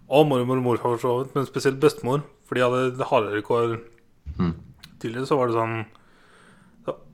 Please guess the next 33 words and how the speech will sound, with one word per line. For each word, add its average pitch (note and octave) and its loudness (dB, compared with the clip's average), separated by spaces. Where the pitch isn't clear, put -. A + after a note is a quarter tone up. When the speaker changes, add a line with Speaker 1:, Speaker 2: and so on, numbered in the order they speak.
Speaker 1:
alltid D3+ 2
så - -2
mye A#2+ 0
mat. - -2
Uavhengig A#2+ 4
Speaker 2:
Ja. A#2+ 2
Speaker 1:
av A#2+ 2
om B2 -2
det B2 0
var A#2+ 4
store A#2 0
familieselskaper, A2 -2
eller G#2+ -4
om A2+ -10
det A2+ -6
bare A2 0
var G#2+ -2
oss - -6
på A#2+ -14
besøk, A2 -6
Speaker 2:
Mm. F#2 -6
Speaker 1:
så - -14
var A#2 0
det A2 -2
altså A2+ -8
så - 2
mye B2+ -4
mat, C3+ 0
og C3+ 4
hun - -18
begynte C3+ 0
å, B2+ 4
eh, B2 -2